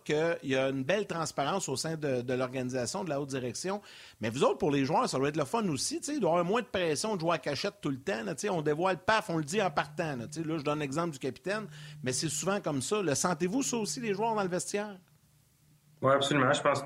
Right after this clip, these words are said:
Speaker 2: déjà l'année passée, quand que, ben, juste Martin Saint-Louis, quand il est arrivé avec nous, je trouvais que c'était une de ses forces là, quand, en tant qu'entraîneur. Sa communication était vraiment bonne.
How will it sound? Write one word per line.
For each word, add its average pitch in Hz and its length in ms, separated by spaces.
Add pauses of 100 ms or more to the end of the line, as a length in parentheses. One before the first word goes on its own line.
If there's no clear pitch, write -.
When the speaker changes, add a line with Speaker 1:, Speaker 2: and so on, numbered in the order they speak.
(220)
Speaker 2:
déjà 131 220
l'année 123 160
passée, 117 320
quand 120 180
que, 104 560
ben, 107 80
juste 120 180
Martin 117 220
Saint-Louis, 113 240
quand 113 80
il 107 60
est 107 100
arrivé 107 180
avec 107 160
nous, 120 160 (320)
je - 100
trouvais 113 180
que 117 60
c'était 101 320
une 113 100
de 113 80
ses 107 220
forces 117 340
là, 117 100
quand, 110 120
en 107 240
tant 107 120
qu'entraîneur. 107 520
Sa - 120
communication 104 460
était 117 120
vraiment 104 320
bonne. 110 240